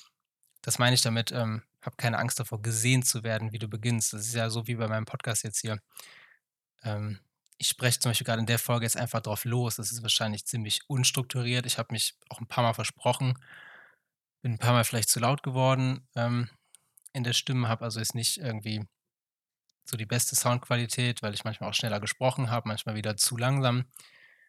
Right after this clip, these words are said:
Manchmal hab ich Pausen drin. Aber das sind alles so Sachen, die, ja, die mit der Zeit vielleicht besser werden, wenn ich das öfter mache. Und, ähm, das ist auch der Grund, warum ich zum Beispiel jetzt sag: „Okay, ich skripte jetzt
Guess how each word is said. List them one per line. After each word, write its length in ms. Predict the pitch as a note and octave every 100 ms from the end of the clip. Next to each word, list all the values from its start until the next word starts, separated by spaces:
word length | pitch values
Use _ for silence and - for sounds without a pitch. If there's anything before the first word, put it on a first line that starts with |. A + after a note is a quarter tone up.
| _ -
Manchmal 240 | G#2+ G#2+
hab 40 | G2+
ich 120 | -
Pausen 340 | C3 C3 B2+
drin. 320 | A#2+ A#2+ A#2+ - _ _ _ _ _ _ - -
Aber 180 | A2+ A2
das 120 | A2+
sind 100 | -
alles 180 | A#2 G#2+
so 100 | A#2
Sachen, 340 | A#2 A2+ A#2
die, 360 | G#2+ A2 G#2 G#2+ _ _ _ _ _ _ _ -
ja, 120 | G#2+
die 120 | G#2+
mit 140 | A2+
der 100 | A2+
Zeit 240 | - A#2 A2
vielleicht 280 | A2+ G#2+ -
besser 280 | A2 A#2
werden, 400 | A2+ B2 C3 C3 - _ _ _ -
wenn 140 | A2
ich 80 | -
das 160 | -
öfter 240 | - - G#2+
mache. 420 | G#2+ - B2 C3 _ _ - - - - _ _ _ _ _ _
Und, 460 | A#2+ A2 A2 G#2+ F#2+
ähm, 300 | A2+ G#2+ G#2 - -
das 140 | A2+ G#2+
ist 60 |
auch 80 | A#2+
der 140 | B2
Grund, 240 | A2+ B2 A#2+
warum 160 | A2
ich 80 | A2+
zum 140 | - A#2
Beispiel 160 | G#2+
jetzt 80 | G#2+
sag: 140 | A2+
„Okay, 240 | G#2+ - C3
ich 100 | -
skripte 440 | - - C3 -
jetzt 300 | A#2+ - -